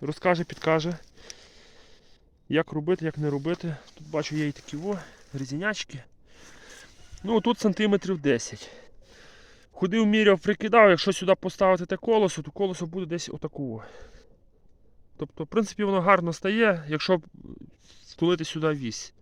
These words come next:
Якщо знайду в когось, хто, може, з глядачів має такі колеса, е, К Ф дев'яносто сім, в нормальному стані і по ціні зійдемося, ну, вони ч-, трошки вищі.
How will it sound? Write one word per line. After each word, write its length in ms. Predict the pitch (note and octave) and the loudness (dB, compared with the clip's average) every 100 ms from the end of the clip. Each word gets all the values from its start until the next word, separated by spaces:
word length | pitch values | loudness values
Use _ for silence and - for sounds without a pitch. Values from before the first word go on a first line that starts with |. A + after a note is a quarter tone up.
| - - - - - | -20 -20 -20 -20 -4
Якщо 360 | C#3+ - G#3+ F#3 | -2 4 8 8
знайду 540 | F3 F3+ F#3+ E3+ C3+ A#2+ | 6 2 4 2 2 -2
в 100 | - | -4
когось, 400 | E3+ D#3+ C#3 - - | 0 0 0 -8 -16
хто, 240 | - E3+ | -6 -2
може, 360 | D#3 C#3+ D3+ D3 | -2 -2 -4 -4
з 60 | C3 | -2
глядачів 380 | D3+ D3 - | -2 -2 -2
має 200 | D3+ D3+ | -2 -2
такі 200 | C#3 - | -4 -8
колеса, 440 | - D#3 D3 - C3+ _ - - - - - - _ - - | -4 0 0 -2 -12 _ -20 -20 -20 -20 -20 -20 _ -20 -8
е, 280 | B2+ C3 B2+ | -4 0 -2
К 120 | - | 4
Ф 160 | E3+ D#3 | 4 4
дев'яносто 400 | D#3 D#3+ D#3 F#3 | 2 -2 -2 -6
сім, 320 | - B3+ A3+ - - _ - - - - _ - | -2 0 0 -4 -14 _ -20 -20 -20 -20 _ -12
в 40 | |
нормальному 540 | C#3+ D#3 E3+ D#3+ D#3 D#3 | -4 2 4 4 2 0
стані 440 | - G3 F3 C#3+ | 4 4 4 0
і 260 | C#3+ C3+ B2 - - - - - - - - | -2 -4 -6 -14 -20 -20 -20 -20 -20 -20 -14
по 120 | - C#3+ | -4 -2
ціні 260 | E3+ F3 | 0 0
зійдемося, 640 | D3+ D#3+ G#3+ G#3 - C#3 A#2 - - - - - - - - | 0 2 2 2 0 -4 -4 -16 -20 -20 -20 -20 -20 -18 -2
ну, 80 | D#3 | 2
вони 140 | G#3+ | 2
ч-, 120 | - | 2
трошки 340 | - G3 - E3+ | 2 0 2 -2
вищі. 460 | C#3 A#2 - A#2+ | -2 -2 -4 -10